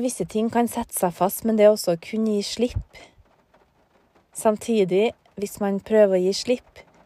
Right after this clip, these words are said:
og det ikke går, så kan du prøve å observere det også. Observer at du ikke får til å gi slipp.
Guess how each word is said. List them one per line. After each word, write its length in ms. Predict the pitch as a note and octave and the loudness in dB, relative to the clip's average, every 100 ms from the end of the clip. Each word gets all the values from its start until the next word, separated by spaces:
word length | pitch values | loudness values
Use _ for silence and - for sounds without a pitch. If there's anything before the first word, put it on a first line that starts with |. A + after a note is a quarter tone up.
| _ _ - _ - | _ _ -20 _ 0
og 140 | G#3 | 4
det 80 | A3 | 4
ikke 220 | - F#3+ | 4 0
går, 380 | F3+ G3+ A3 B3 | 4 6 8 6
så 140 | A#3+ G#3+ | 2 -2
kan 300 | - A#3+ A#3 | 2 2 4
du 60 | G3 G3 | 2 0
prøve 240 | - G3 | 2 4
å 60 | G3 | 2
observere 560 | - - G3+ G3 F#3+ G#3 | -2 -2 0 4 4 4
det 240 | G3 G#3 G#3 | 4 4 2
også. 320 | - A#3+ B3+ E3+ _ _ _ - | 2 2 2 -2 _ _ _ -10
Observer 560 | A3+ - G#3 G3+ G#3 G#3 | -10 -2 0 4 6 6
at 120 | G#3 | 4
du 60 | A3 | -6
ikke 200 | - F3+ | -8 -4
får 220 | - G#3+ | 0 0
til 100 | G3 | 2
å 40 | |
gi 120 | A3+ B3+ | 0 0
slipp. 320 | D#4 - _ | -4 -4 _